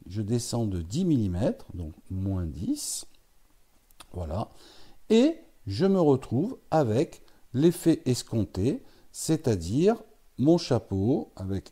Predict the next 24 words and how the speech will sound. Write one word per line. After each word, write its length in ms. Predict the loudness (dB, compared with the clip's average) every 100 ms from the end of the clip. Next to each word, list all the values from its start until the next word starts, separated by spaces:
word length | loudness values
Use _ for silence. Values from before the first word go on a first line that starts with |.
| 0
une 140 | 0
petite 420 | 0 -6 -6 -10 -2
partie 300 | -2 -2 -8
qui 120 | -4
descend 540 | -4 -6 -4 -2 -2 -4 -18 -12 0
et 100 | 2
une 100 | 2
partie 300 | 0 -2 -4
plus 220 | -2 -2
importante 600 | -2 -4 -4 -2 -4 -4
qui 160 | -4 -4
monte. 340 | -4 -12 -20 -20 -20 -20 -16 0
Donc 340 | 2 2 2
là, 200 | 4 4
je 120 | 4
suis 420 | -4 -4 -4 -6 -8
conforme 600 | -2 -2 0 2 2 2 -2 -2
à 160 | -2 -2
ce 140 | -6
que 160 | -4 -2
j'avais 560 | -2 -2 2 0 0 -10 -8
ici. 380 | -8 -8 -10 -14 -18 -20 -20 -18
Simplement, 1000 | -2 2 2 2 4 6 6 6 2 -6 _
ici, 640 | -4 -4 -4 -2 0 0